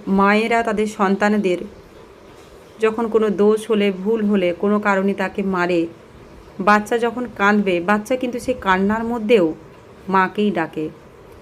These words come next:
কারণ বাচ্চারাও জানে যে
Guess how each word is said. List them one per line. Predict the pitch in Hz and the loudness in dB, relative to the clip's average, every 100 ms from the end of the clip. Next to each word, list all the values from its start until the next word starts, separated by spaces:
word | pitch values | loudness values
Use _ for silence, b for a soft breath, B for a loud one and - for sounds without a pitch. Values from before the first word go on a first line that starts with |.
| - - - | -20 -12 0
কারণ | 214 226 233 | 2 2 2
বাচ্চারাও | 214 196 208 226 233 | 2 0 0 0 0
জানে | 214 208 202 185 202 - - - - - - - | 2 2 2 0 -4 -14 -20 -20 -20 -20 -20 -18
যে | 190 240 240 208 | 0 4 4 2